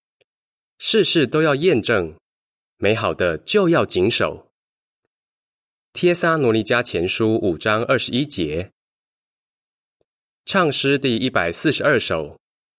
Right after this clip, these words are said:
抓紧美好的希望。课文摘要：本篇课文会谈谈耶稣建立的正确崇拜的模式，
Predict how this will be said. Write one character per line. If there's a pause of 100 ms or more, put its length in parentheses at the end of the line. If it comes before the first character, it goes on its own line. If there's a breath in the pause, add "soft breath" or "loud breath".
(640)
抓
紧
美
好
的
希
望。 (1900)
课
文
摘
要： (1040)
本
篇
课
文
会
谈
谈
耶
稣
建
立
的
正
确
崇
拜
的
模
式，